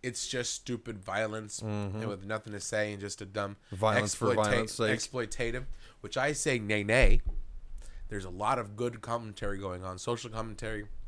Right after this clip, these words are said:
Speaker 1: uh, self looking inside of you territory.
Speaker 2: Self-reflection.
Speaker 1: Self-reflection, like, would you do this? What would you do? How would you, you know? And also they're like, "Oh,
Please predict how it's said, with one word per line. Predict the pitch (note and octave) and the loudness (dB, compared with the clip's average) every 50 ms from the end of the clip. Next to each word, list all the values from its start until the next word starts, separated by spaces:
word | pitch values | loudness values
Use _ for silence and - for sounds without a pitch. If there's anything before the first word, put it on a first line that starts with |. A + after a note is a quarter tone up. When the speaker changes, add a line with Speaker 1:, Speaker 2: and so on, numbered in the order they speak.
| - - - - - - - - - - - - - - - - - _ | -10 -10 -10 -10 -12 -12 -14 -20 -20 -20 -20 -20 -20 -20 -20 -20 -12 _
Speaker 1:
uh, | - G#2 F#2+ F#2 | -4 -2 -2 -2
self | - - - B2+ A#2+ A#2 - - - - - - - _ - - _ _ _ | 0 2 4 4 4 2 0 -6 -12 -16 -18 -20 -20 _ -20 -20 _ _ _
looking | - A2 A2 A2+ B2+ B2 - B2 A2+ A2+ | -10 -4 -2 0 0 0 0 -2 -4 -2
inside | A2+ A2 G2+ - A2+ A2 A2 | -2 -2 2 4 4 4 4
of | A2+ A2+ | 4 0
you | A2 A2 | -4 -6
territory. | G#2+ - - A#2 A2+ A#2 A2+ | -4 -2 0 2 2 2 4
Speaker 2:
Self-reflection. | G2+ A2+ A2 A2 A#2 A2+ A2 - B2 A2+ - | 4 4 2 2 0 -2 -2 -4 -6 -10 -10
Speaker 1:
Self-reflection, | - - - A#2 G#2+ A2 G#2 - A2+ G#2+ G#2 A#2 A2 | -2 0 2 2 2 0 0 2 2 2 2 0 -2
like, | G2+ G2+ G2 G2 | -2 -2 0 2
would | A2 C3 B2+ G2+ - | 2 2 2 2 0
you | B2+ B2 | -2 -2
do | G2+ - A#2 A2+ A2 | -2 -2 -2 -2 -2
this? | G#2 A2 A#2 A#2 - - | -2 -2 -2 -2 -2 -2
What | G2+ A2+ A#2 A2+ | 0 0 0 0
would | A2+ A2+ A2+ G#2 | -2 -6 -6 -6
you | G#2 | -8
do? | G#2+ G2+ F#2+ G#2 A2 A2+ A2+ A2+ A2+ A2+ G2+ F2+ | -8 -6 -4 -4 -2 -2 -2 -4 -6 -8 -6 -2
How | G#2 A2 A2+ | 0 0 0
would | A#2 A#2 A2 G#2 | 0 -2 -6 -8
you, | G#2 A2 | -8 -8
you | G#2+ G#2 G#2 | -8 -8 -8
know? | G2+ G#2 G#2 A2+ B2 - - - - - - - - - - - - - | -6 -4 -4 -4 -6 -8 -14 -18 -12 -10 -10 -10 -10 -12 -12 -12 -12 -10
And | - G#2+ A2+ | -10 -8 -6
also | C3+ D#3 E3 - - | -6 -4 -4 -4 -4
they're | C3 A#2+ A#2 A2 A2 | -4 -4 -4 -4 -4
like, | G#2+ G#2 G2 - - - | -4 -6 -8 -10 -8 -4
"Oh, | A#2+ A#2+ A#2+ A#2+ A2+ A2 | 0 0 2 2 0 -2